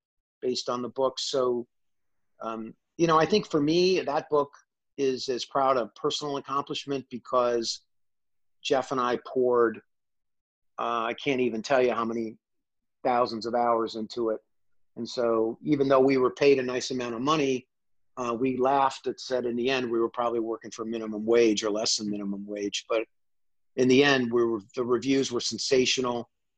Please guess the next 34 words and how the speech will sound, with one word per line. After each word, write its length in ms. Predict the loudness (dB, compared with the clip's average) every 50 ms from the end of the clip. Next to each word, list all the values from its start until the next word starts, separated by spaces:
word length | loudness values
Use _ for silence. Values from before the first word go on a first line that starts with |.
| _ _ _ _ _ -20 -20 -20 -20 -20 -20 -20 -20 _ _
And 80 | -2 0
I 80 | 2 4
have 180 | 4 4 4
to 80 | 2 -2
say, 300 | 0 4 4 6 6 6
it's, 180 | 4 2 0
it 100 | -4 -2
was 220 | 0 0 0 2 2
really 300 | 0 2 2 2 2 2
interesting. 400 | 0 -2 -4 -4 -4 -4 -2 -2
The 80 | -6
book 240 | -2 0 0 0 2
has 180 | 0 -2 -2 -2
really 360 | -4 -2 0 0 0 0 -2
resonated 560 | 0 0 -2 -2 -2 -4 -4 -4 -4 -4 -4 -8 -12
with 100 | -18 -20 -20 -10 -8
women, 360 | -4 -4 -4 -4 -6 -10 -16 _ _ _ _ _ _ _ _ _ _ _
um, 200 | 0 0 0 2
because 360 | 0 0 2 4 2 6 6
it, 140 | 4 2 4 2
at 140 | 2 4 4
its 140 | 4 0
heart, 260 | 0 2 2 2 2 2
it's 180 | -2 -4 -4
not 220 | -2 -2 -2 -2 0
really 280 | 0 2 4 4 2
a 60 | 2
golf 320 | 0 -2 -2 -2 -2 -2 -4 -8 _ -4
book 220 | -4 -4 -4 -4 _ _ _ _ _ _
or 120 | -8 -8
a 40 | -8
book 220 | -4 -4 -4 -4 -2
about 300 | -4 -4 -4 -4 -4 -2
golf. 400 | 0 2 2 2 2 0 -2